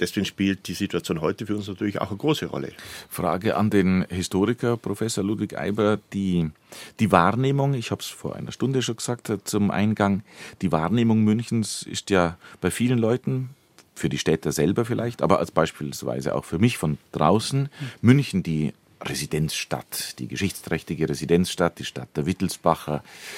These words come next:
Speaker 2: äh, die Musenstadt, die Kunststadt.
Speaker 3: Mhm.
Speaker 2: Und, äh, hier haben wir einen Historiker, der natürlich vor allem den Fokus auf Arbeit und Arbeitsgeschichte
Speaker 3: Ja.
Speaker 2: und Industriegeschichte legt. Also es, es geht auch anders.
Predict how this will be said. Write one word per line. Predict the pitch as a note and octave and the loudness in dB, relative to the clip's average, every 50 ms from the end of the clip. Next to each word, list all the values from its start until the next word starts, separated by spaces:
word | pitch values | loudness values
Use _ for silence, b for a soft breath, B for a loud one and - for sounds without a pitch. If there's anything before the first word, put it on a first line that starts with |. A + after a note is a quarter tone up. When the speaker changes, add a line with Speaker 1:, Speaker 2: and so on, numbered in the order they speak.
| B B B B - | B B B B -4
Speaker 2:
äh, | - E2 E2 D#2+ D#2 D2 - B B B - - | -2 0 2 2 2 0 -2 B B B -4 0
die | F2 | 2
Musenstadt, | F2 F#2 G2 G#2+ G#2+ G#2 F#2+ - G#2+ G2 - - - F#2 E2+ E2+ - - | 4 6 6 8 8 6 6 4 0 -2 -2 0 2 2 2 2 0 -4
die | F2+ | -6
Kunststadt. | - - G#2 G2 F2+ D#2 - - - - - - E2+ D2 C2 | -2 0 0 0 0 -2 -4 -8 -10 -10 -4 -2 0 0 0
Speaker 3:
Mhm. | A#2 A2+ - A2 - - B B B B B B | -2 -6 -10 -12 -12 -14 B B B B B B
Speaker 2:
Und, | - - F2 E2 - - | -2 0 0 0 0 0
äh, | - C2+ E2 E2 - - - - - | -2 0 0 -2 -4 -6 -8 -12 -12
hier | - D#2 F#2+ G2+ G2+ G#2 | -6 0 2 2 2 4
haben | G2+ F#2 | 2 4
wir | F#2 | 4
einen | F2+ F2 F2 E2+ D#2+ C#2+ - | 4 4 2 0 -2 -4 -6
Historiker, | - F2 E2 - F#2 F#2 G2 G#2+ G2 - G#2 | -8 -8 -4 0 2 2 2 2 0 -2 -2
der | - - F#2 E2+ | 0 2 2 2
natürlich | F2+ F2 - - F2 F2+ E2 - | 0 0 -2 -2 -2 -2 -4 -6
vor | - - - E2 - - | -6 -2 -2 -2 0 2
allem | - F2+ G2+ A2+ | 2 4 4 4
den | G#2+ G2 F#2 - | 2 0 -2 0
Fokus | - A2 A2 A2 - A#2+ A2+ - - - - - | 2 2 2 4 4 2 2 2 0 -4 -4 0
auf | - E2+ F2+ E2 - - - - - B B B B B B B B B B _ _ _ - | 4 4 4 4 2 -2 -8 -8 -10 B B B B B B B B B B _ _ _ 0
Arbeit | - G2 G#2 A2+ A#2+ G2+ A#2 A2 A2+ B2+ C#3+ - - - - | 2 2 4 2 2 4 4 4 4 4 2 -2 -6 -8 -4
und | - G#2+ F2+ - - | 0 0 0 0 0
Arbeitsgeschichte | E2 F#2 A2+ G2+ B2 A#2 - - - A#2+ G#2+ - A#2+ B2+ B2+ - - A#2 | 0 0 2 2 2 2 0 0 -2 -2 0 0 0 -2 -2 0 0 2
Speaker 3:
Ja. | G#2+ | 4
Speaker 2:
und | G2 | 4
Industriegeschichte | G2 F#2+ F2 E2+ - - G2+ G2+ A2+ A2 - - B2+ - - - | 4 2 0 -2 0 0 0 0 0 0 -2 -2 -4 -4 -4 -2
legt. | A2 G#2+ B2 C3 - - - | 0 0 -2 -2 -4 -4 -2
Also | - F#2 G2 G2 | 0 0 2 0
es, | - - F2 - - - | 0 0 -4 -4 -4 -6
es | - E2+ - - | -4 -4 -2 0
geht | - A#2 A#2 E2 | 0 0 2 2
auch | F2+ - | 2 2
anders. | - G2+ C#3 D3+ C3 F#2+ - - - - - - | 2 0 2 2 2 2 0 0 -4 -10 -14 -16